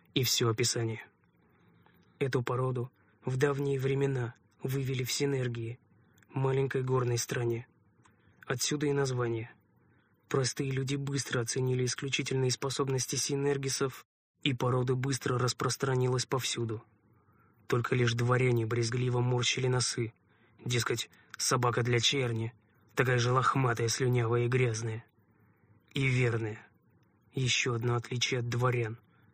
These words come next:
в большинстве своём готовых предать мгновенно. Едва лишь учует ветер перемен.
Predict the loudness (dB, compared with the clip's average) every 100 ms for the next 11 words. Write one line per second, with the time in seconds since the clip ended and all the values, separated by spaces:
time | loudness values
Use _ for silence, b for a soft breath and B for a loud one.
0 | -4 0 2 2 0 0 -2 -2 -2 -2
1 | 0 -2 0 2 2 2 2 2 2 2
2 | 2 2 2 2 0 -2 -6 _ _ _
3 | _ _ -8 -2 2 4 4 2 0 0
4 | -2 -2 0 0 0 -2 -2 -2 -2 -6